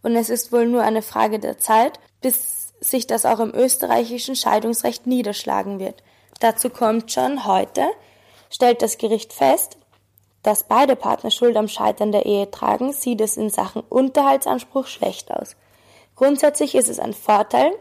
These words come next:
wenn sie und ihr künftiger Ex-Mann einigermaßen friedlich auseinandergehen und sich über die Scheidungsmodalitäten einigen. Eine Scheidung wird umso teurer, je größer der Streit ist. Anwaltskosten kommen auf jeden Fall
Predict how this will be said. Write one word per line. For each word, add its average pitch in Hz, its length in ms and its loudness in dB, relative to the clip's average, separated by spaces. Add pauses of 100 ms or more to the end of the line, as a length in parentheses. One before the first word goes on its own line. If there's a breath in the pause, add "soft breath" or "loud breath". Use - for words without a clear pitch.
(260)
wenn 220 300 2
sie 285 260 2
und 247 160 0
ihr 220 80 4
künftiger 226 640 -2
Ex-Mann 254 600 -2 (400 soft breath)
einigermaßen 220 720 2
friedlich 277 400 0
auseinandergehen 220 800 2 (320 soft breath)
und 240 180 0
sich 240 180 -4
über 226 200 2
die 214 140 -4
Scheidungsmodalitäten 240 1300 2
einigen. 196 540 0 (400 soft breath)
Eine 220 260 2
Scheidung 262 400 2
wird 233 160 0
umso 285 280 -2
teurer, 226 500 0 (140)
je 226 120 -6
größer 262 380 4
der 269 160 2
Streit - 420 -4
ist. - 240 -12 (440 soft breath)
Anwaltskosten 277 920 0
kommen 233 340 2
auf 214 140 -6
jeden 262 240 0
Fall 247 380 0